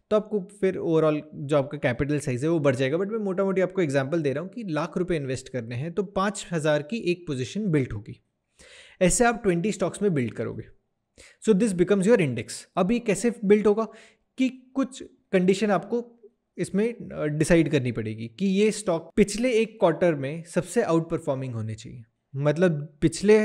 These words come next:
एक क्वार्टर में अगर ये स्टॉक, टॉप ट्वेंटी stocks based on performance will become part of your index। एक रूल तो ये भी हो सकता है, क्योंकि Nifty का तो रूल यही है ना कि एक साल के पीरियड में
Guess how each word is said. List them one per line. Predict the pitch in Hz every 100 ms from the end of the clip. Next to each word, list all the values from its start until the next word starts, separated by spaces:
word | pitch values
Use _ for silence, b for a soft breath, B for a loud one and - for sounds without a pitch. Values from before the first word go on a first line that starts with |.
| 208 - - _ 196
एक | 185 -
क्वार्टर | 151 147 151
में | 139 170
अगर | 160 151 170
ये | 170 170
स्टॉक, | - 147 139 - 220
टॉप | 226 -
ट्वेंटी | 208 180 180 180
stocks | - - - 139
based | 160 170 185
on | 190
performance | 175 139 - 151 156 143 - - -
will | 147 165
become | 139 147 170
part | 165 120 123
of | -
your | 160
index। | 143 110 113 - - _ _ _
एक | 156 165 185
रूल | 180 175
तो | 190
ये | 165
भी | 160
हो | 180
सकता | 160 143 143
है, |
क्योंकि | 170 180
Nifty | 165 208 202
का |
तो | 196 190
रूल | 196 180
यही | 175 180
है | 170
ना | 156 - b b b _ -
कि | 208 - - - _
एक | 202 208
साल | 202 180
के | 175
पीरियड | 160 127 120 139
में | 143